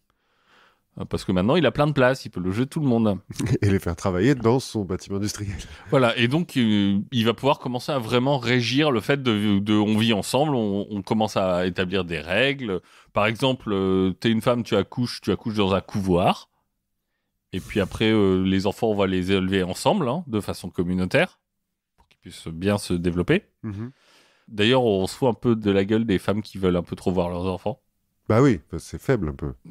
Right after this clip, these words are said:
Speaker 2: non ?
Speaker 1: Bah oui. Et, euh,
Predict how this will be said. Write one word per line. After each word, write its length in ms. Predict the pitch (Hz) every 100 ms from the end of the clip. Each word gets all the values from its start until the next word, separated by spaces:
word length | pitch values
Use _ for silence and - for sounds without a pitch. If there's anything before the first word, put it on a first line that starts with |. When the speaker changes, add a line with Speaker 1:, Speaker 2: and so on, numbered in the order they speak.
| -
Speaker 2:
non ? 240 | 92 113 - -
Speaker 1:
Bah 280 | 98 90
oui. 180 | 101 107 _ _ _ _ _ _ _ _ _ _ _
Et, 240 | 131 127 131
euh, 400 | 123 120 117